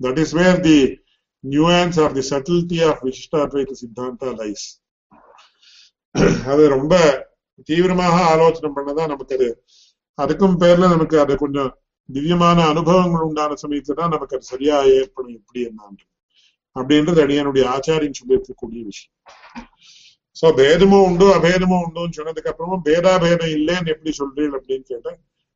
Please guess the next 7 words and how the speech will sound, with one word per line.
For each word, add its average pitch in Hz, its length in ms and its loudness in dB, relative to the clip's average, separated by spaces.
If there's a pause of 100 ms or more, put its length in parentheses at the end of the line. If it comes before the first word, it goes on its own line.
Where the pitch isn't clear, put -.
(160)
அங்கதான் 156 320 0
நம்ம 156 240 2
சித்தாந்தத்தினுடைய 143 1120 -4
ரகசியமே 165 580 -4
அடங்கி 139 300 -4
இருக்கிற 127 280 -12
விஷயம். - 340 -18